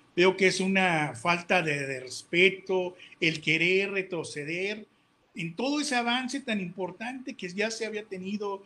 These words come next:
en este país en cuanto a la apertura democrática, la participación.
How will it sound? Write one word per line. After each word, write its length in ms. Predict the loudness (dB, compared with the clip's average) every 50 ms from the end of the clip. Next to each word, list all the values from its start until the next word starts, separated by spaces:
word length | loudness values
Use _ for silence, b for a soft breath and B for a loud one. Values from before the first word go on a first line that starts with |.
| b b b b b b _ _ -2
en 160 | 0 2 2
este 240 | 2 0 0 -4 -6
país 680 | -6 -4 -4 -2 -2 -2 -4 -4 -6 -6 -8 -8 -8
en 140 | -8 -8 -8
cuanto 600 | -6 -4 -4 -2 -2 -4 -6 -4 0 0 2 2
a 400 | 2 0 -2 -2 -4 -6 -8 -10 _ _ _ _ _ _ _ _ _ _ _ _ _ _ _ -2
la 480 | 2 4 6 6 6 6 6 4 2
apertura 840 | 0 -2 -4 -4 0 0 0 0 -2 -2 0 0 2 6 6 6 4
democrática, 1120 | 4 2 -2 -2 -4 -6 -4 2 4 4 4 4 2 -2 -8 -12 -10 -6 -6 -4 -4 -4
la 200 | -4 -6 -8 -8
participación. 1160 | -10 -12 -12 -12 -12 -14 -14 -14 -14 -12 -10 -8 -8 -8 -8 -8 -6 -6 -4 -4 -6 -6 -10